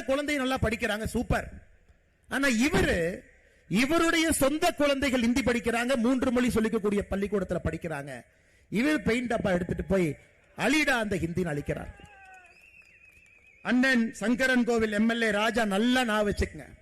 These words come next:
ஆயிரத்தி தொள்ளாயிரத்தி எண்பத்தி ஏழுல இதே மாதிரி டிராமா பண்ணி தான் ஒரு எம் எல் ஏக்கு பதவி போச்சு. நீங்க எடுத்த அரசியல் பிரமாண சட்டத்திற்கு எதிராக வேலை செஞ்சீங்கன்னு பதவி போச்சு.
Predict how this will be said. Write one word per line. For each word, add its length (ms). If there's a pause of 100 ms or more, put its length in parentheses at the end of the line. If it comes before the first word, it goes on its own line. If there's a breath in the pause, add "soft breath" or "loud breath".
(1600)
ஆயிரத்தி 480
தொள்ளாயிரத்தி 580
எண்பத்தி 420
ஏழுல 260
இதே 300
மாதிரி 260
டிராமா 300
பண்ணி 260
தான் 180
ஒரு 100
எம் 180
எல் 180
ஏக்கு 200
பதவி 300
போச்சு. 340 (1400)
நீங்க 200 (100)
எடுத்த 300
அரசியல் 500
பிரமாண 440
சட்டத்திற்கு 500
எதிராக 440
வேலை 240
செஞ்சீங்கன்னு 460
பதவி 220
போச்சு. 320